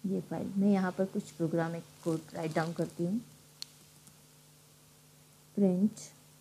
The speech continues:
parenthesis double कोट के अंदर, अम,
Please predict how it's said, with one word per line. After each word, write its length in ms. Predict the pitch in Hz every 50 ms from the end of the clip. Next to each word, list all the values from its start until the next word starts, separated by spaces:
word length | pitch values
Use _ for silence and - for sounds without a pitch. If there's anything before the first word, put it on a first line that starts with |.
| - - - - - - - - - - - - - - - - - - - - - - - - - - - - - - - - - - - - - - - - - -
parenthesis 580 | 202 196 190 190 190 - 208 - - 220 202 -
double 240 | - 190 180 180 180
कोट 260 | 180 - 196 196 196 - -
के 60 | 220
अंदर, 380 | 220 208 202 202 208 220 247 269 - - - - - - - - - - - - - - - - - - - -
अम, 420 | 180 175 175 175 180 180 180 196